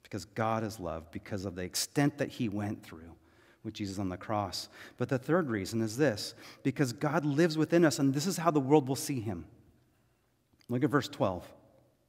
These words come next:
"No one has ever seen God." But if we love one another, God lives in us, and his love is made complete in us. This has gotta be one of the,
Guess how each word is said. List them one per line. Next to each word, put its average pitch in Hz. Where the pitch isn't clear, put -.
"No 131
one 175
has 143
ever 131
seen 117
God." 80
But 170
if 147
we 147
love 170
one 220
another, 131
God 127
lives 208
in 208
us, 117
and 139
his 131
love 156
is 139
made 156
complete 139
in 113
us. 95
This 269
has 311
gotta 214
be 196
one 180
of 165
the, 143